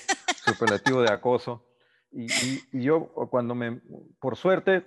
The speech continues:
Speaker 2: ya, ya agarré, ya tengo mi lista de excusas, ya, ya aprobada por mí mismo. Este, la clásica,
Speaker 1: <laughs>
Speaker 2: si es candidatos, no, ¿sabes qué? La dueña del periódico ha dicho que nada de candidatos,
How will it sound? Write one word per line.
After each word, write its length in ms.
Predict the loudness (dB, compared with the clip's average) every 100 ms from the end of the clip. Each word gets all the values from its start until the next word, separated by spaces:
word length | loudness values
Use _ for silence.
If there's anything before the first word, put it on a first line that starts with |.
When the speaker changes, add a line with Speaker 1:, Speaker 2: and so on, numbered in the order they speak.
| 0
Speaker 2:
ya, 300 | 2 4 4
ya 200 | 2 2
agarré, 340 | 2 2 0
ya 120 | 0 -2
tengo 200 | -4 -4
mi 100 | -6
lista 260 | -6 -2
de 60 | -4
excusas, 460 | -4 -8 -8 -10 _ _ _ _ _ _
ya, 380 | -6 0 0 0
ya 260 | 0 -2 -2 -6
aprobada 440 | -10 -4 0 0 -2
por 120 | -8
mí 120 | -8
mismo. 360 | -10 -8 -10 -12 _ _ _ _
Este, 480 | -4 -4 -4 -2 0
la 120 | 0
clásica, 340 | 2 0 0 -4
Speaker 1:
<laughs> 20 |
Speaker 2:
si 100 | -4
es 80 | 0
candidatos, 720 | 0 0 2 2 0 -4 -8 _
no, 160 | -10 -6
¿sabes 280 | -2 -2 -2
qué? 120 | -2
La 120 | -2
dueña 280 | -2 -4 -8
del 120 | -8
periódico 360 | -4 -4 -2 -4
ha 20 |
dicho 280 | -4 -10 -12
que 100 | -8
nada 160 | -6
de 60 | -6
candidatos, 640 | -6 -4 -6 -8 -14